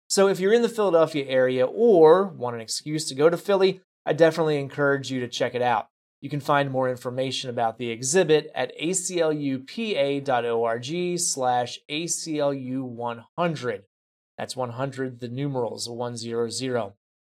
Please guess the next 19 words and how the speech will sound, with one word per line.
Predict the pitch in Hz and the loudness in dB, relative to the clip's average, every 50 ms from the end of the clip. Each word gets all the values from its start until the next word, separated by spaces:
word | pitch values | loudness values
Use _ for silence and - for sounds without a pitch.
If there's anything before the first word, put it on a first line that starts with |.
| _ _ - | _ _ 0
The | 175 | 4
live | 175 185 185 202 208 202 - | 8 8 8 8 6 4 2
podcast | 190 185 190 202 190 - 202 190 170 165 160 - 160 | 4 6 6 6 4 2 0 0 0 0 -2 -4 -6
will | 151 151 | -4 -2
be | 151 151 | -2 -2
held | 143 147 156 156 156 151 | -2 0 2 2 2 2
the | 151 156 - - 196 | 0 -6 -8 -8 -12
evening | 202 214 214 185 190 185 170 156 | -10 -8 -6 -6 -4 -4 -2 -2
of | 151 127 131 | -4 -4 -6
May | 139 143 151 156 156 151 | -6 -6 -4 -4 -4 -6
twenty-third | - - - 160 147 135 127 113 - _ _ - 214 202 175 160 160 156 135 | -10 -10 -8 -8 -8 -8 -8 -10 -14 _ _ 2 4 8 8 8 6 6 2
during | 135 147 143 135 127 | -2 -2 -2 -2 -2
a | 123 | -6
happy | 123 - - 160 170 - 170 160 131 120 | -8 -2 0 0 0 0 0 0 2 2
hour | 113 110 113 113 | 2 2 0 0
with | 117 120 117 123 | -2 -2 -2 -2
our | 127 117 | -2 -4
young | 120 120 123 131 135 135 127 123 | -2 -2 -2 -2 -2 -4 -6 -6
leadership | 127 135 139 131 131 127 - - 127 110 - | -6 -4 -4 -4 -4 -6 -4 -4 -6 -6 -4